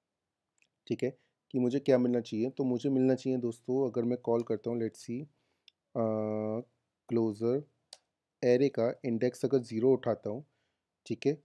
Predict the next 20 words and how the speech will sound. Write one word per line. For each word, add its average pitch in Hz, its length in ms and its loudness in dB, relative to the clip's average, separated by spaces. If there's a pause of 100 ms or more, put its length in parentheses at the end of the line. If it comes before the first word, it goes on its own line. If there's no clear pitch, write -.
(220)
और 123 100 -4
यहाँ 110 200 -2
इसको - 240 -10 (320)
कॉल 120 220 6
करता 117 280 -2
हूँ, 131 100 -2
तो 135 120 -4
यहाँ 127 160 2
मुझे 131 220 0
क्या 131 140 0
मिल 131 100 2
जाना 131 220 2
चाहिए, 139 300 -2 (1400)
ज़ीरो, 110 440 -6 (720)
ठीक - 160 -8
है। 214 80 -2 (100)
ऐसे 113 200 0
ही 139 80 6
अगर 123 180 4
मैं 131 120 0